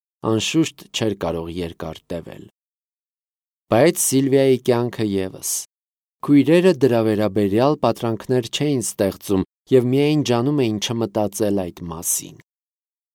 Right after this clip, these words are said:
Մի օր ևս ապրեցինք, լավ է։ Առավել անհոգը,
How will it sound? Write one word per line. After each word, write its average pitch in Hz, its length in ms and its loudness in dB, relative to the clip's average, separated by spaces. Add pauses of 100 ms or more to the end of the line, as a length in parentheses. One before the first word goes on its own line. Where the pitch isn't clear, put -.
(140)
Մի 101 160 2
օր 143 220 4
ևս 139 380 0
ապրեցինք, 113 760 -4 (240)
լավ 92 320 -4
է։ - 60 -20 (640)
Առավել 113 480 4
անհոգը, 120 640 0